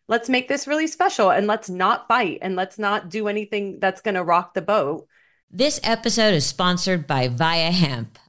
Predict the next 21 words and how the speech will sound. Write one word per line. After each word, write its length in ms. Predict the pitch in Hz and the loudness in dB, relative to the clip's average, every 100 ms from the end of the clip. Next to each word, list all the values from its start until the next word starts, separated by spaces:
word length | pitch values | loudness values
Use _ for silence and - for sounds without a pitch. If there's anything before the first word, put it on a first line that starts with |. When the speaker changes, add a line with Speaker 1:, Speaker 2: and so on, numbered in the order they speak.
| _ | _
Speaker 2:
Ah, 460 | 160 175 175 175 175 | 2 4 4 4 2
yes, 520 | 147 135 143 143 - | 0 0 0 0 -2
summer, 720 | - - 143 139 135 127 127 113 | 0 0 0 0 0 -2 -4 -4
longer 460 | 123 160 175 170 | -2 0 0 0
days, 640 | 170 180 170 165 160 160 127 | 0 2 2 2 2 0 -2
warmer 580 | 110 120 151 165 160 160 | -6 -2 0 2 2 2
nights, 420 | 151 151 160 - - | 2 0 -2 -4 -6
and 200 | 147 143 | -2 -2
the 200 | 139 135 | -2 -2
incessant 920 | 139 139 - - - 175 - 156 147 - | -2 -2 -6 -8 -4 -2 0 0 -2 -8
chirping 560 | - - 143 139 127 127 - | -4 -2 -2 -2 -2 -2 -4
of 180 | 127 | -8
crickets, 640 | - - 143 135 120 - - - - _ - | -10 -4 -4 -2 -2 -4 -6 -16 -20 _ -2
reminding 500 | 202 208 233 226 226 | 0 2 2 0 2
you 160 | 220 | 2
that 180 | 180 - | 0 0
sleep 420 | - 160 180 190 143 | -2 0 -2 -2 -2
is 100 | 139 | -2
a 80 | |
precious 720 | 139 - - 240 247 - 226 | -2 -6 -2 0 0 0 0
commodity. 800 | - - 214 240 302 - 73 - | -2 0 2 2 0 -4 -6 -14